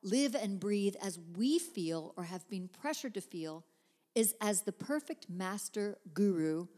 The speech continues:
or whatever you choose to label or not label. It's, it's completely unnecessary and counterproductive.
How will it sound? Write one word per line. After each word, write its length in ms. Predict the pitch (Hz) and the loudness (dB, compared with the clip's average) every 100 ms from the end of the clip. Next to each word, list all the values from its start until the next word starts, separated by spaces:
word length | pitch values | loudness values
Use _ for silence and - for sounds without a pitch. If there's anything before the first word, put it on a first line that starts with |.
| - _ _ | -20 _ _
or 80 | 180 | 0
whatever 480 | 175 185 180 165 185 | 0 0 -4 -4 -4
you 340 | 165 165 156 156 | -4 -6 -6 -8
choose 280 | - 190 170 | -10 -8 -6
to 100 | - | -8
label 320 | 160 165 156 | -6 -6 -6
or 60 | 156 | -8
not 240 | 160 - | -8 -8
label. 400 | 165 165 165 - - _ _ _ _ _ _ | -10 -8 -8 -10 -14 _ _ _ _ _ _
It's, 180 | 277 - - _ _ _ _ _ - | -2 -2 -8 _ _ _ _ _ -10
it's 80 | |
completely 720 | - 269 262 - 294 320 277 254 | -4 -2 0 0 2 2 4 6
unnecessary 840 | 247 254 269 262 - 208 190 185 - _ _ | 6 4 0 -4 -2 0 2 -2 -6 _ _
and 180 | 202 196 | -2 -2
counterproductive. 920 | - 226 240 233 220 214 262 - - | -2 0 0 0 -2 -2 -4 -6 -10